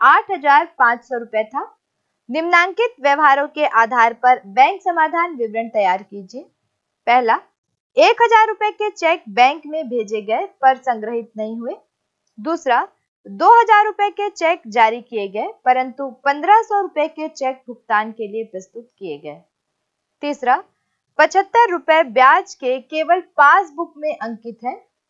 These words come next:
चौथा, ग्राहक द्वारा सीधे बैंक में जमा किए गए तीन सौ रुपए। पांचवा, पाँच सौ रुपए का बीमा प्रीमियम का भुगतान बैंक द्वारा किया गया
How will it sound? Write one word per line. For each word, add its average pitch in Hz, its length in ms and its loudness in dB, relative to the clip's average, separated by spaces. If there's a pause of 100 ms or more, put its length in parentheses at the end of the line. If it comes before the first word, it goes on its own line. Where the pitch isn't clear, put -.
(140)
चौथा, 226 440 -4 (500)
ग्राहक 349 380 2
द्वारा 415 420 4
सीधे 330 420 -4
बैंक 247 380 -4
में 269 240 -8
जमा 220 280 -6
किए 208 300 -10
गए 214 200 -10 (300)
तीन 208 200 -12
सौ 226 160 -10
रुपए। 240 260 -8 (640)
पांचवा, 214 360 0 (640)
पाँच 320 260 4
सौ 453 180 2
रुपए 392 320 0
का 392 240 4
बीमा 285 380 -4
प्रीमियम 285 480 -8
का 277 160 0
भुगतान 240 500 -4
बैंक 262 420 -2
द्वारा 254 300 2
किया 226 340 -4
गया 196 300 -6